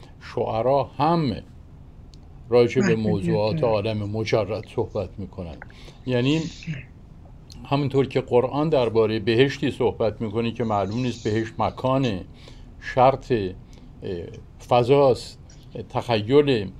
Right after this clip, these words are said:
Speaker 1: ما هیچ نمی‌دونیم بهشت خاکیه، خاکی نیست، ماده است، معناست. چون که هیچ کدام اینها رو نمی‌دونیم،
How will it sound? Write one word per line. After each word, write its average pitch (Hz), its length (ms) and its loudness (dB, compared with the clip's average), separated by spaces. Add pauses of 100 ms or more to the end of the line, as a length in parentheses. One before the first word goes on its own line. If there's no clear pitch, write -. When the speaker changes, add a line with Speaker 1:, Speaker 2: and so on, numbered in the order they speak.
(280)
Speaker 1:
ما 123 140 2
هیچ 143 300 0
نمی‌دونیم 170 460 2
بهشت 92 420 -4 (840)
خاکیه، 131 760 4 (120)
خاکی 131 380 0
نیست، 143 340 0 (280)
ماده 113 380 2
است، 135 420 2
معناست. 117 640 0 (500)
چون 190 280 0
که 185 160 -4
هیچ 143 220 -4
کدام 120 340 0
اینها 101 320 -2
رو 101 140 -2
نمی‌دونیم، 104 720 -4